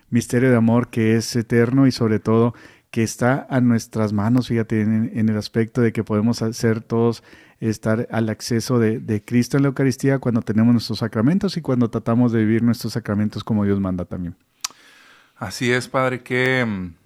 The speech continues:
Speaker 2: qué bonito es recordar que la razón, la Santa Misa, todo lo que ocurre fue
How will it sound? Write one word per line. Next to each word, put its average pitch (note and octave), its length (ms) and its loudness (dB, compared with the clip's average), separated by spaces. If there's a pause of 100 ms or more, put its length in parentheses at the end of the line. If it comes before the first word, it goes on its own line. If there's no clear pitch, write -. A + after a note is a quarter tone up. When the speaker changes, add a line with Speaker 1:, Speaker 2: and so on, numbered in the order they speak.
(920)
Speaker 2:
qué C3 100 0
bonito C#3+ 420 0
es C#3 60 0
recordar A#2+ 560 0
que A2+ 880 -4 (540)
la A#2 200 -6
razón, B2 680 -4 (500)
la A2+ 360 -12
Santa B2+ 380 -2
Misa, B2+ 360 -4
todo C3+ 280 -2
lo C3 140 -4
que - 80 -10
ocurre B2 540 -4 (760)
fue A#2+ 560 0